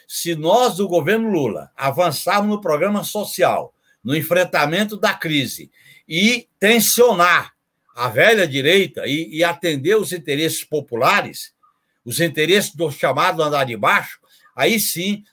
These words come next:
nós podemos aumentar a divisão da direita em relação à esquerda e da extrema-direita em relação à direita. Eu acho que não está dado esse caminho que você formalizou ou fundamentou a pergunta.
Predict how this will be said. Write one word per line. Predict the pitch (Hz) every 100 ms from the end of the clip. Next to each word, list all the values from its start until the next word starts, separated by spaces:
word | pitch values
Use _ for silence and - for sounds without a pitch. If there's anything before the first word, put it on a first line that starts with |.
| _
nós | 123 180 180
podemos | 185 170 139 165 180 185 - - _ _
aumentar | 147 185 190 165 - 165
a | 170
divisão | 160 165 185 127 143 170
da | 165 165
direita | 175 214 180 202 208 233 240 _ _ _ _
em | 131
relação | 143 160 170 147 - 143 160 190 - -
à | 156
esquerda | 180 - 180 208 160 117
e | 139
da | 143 165
extrema-direita | - - 156 165 160 156 170 170
em |
relação | 156 175 175 135 143 156 - _
à | 147
direita. | 147 170 123 107 107 - _ _ _
Eu | 143 156
acho | 190 196 -
que | - 190
não | 202 208
está | - - 208
dado | 170 165 170 175 175
esse | 175 - 185
caminho | 165 135 160 170
que | 175
você | 165 175 - 139 151 160 _ _ _
formalizou | - 160 165 143 160 170 151 123 147 160 160 _
ou | 131 135
fundamentou | - 170 165 156 135 107 143
a |
pergunta. | 139 113 82 71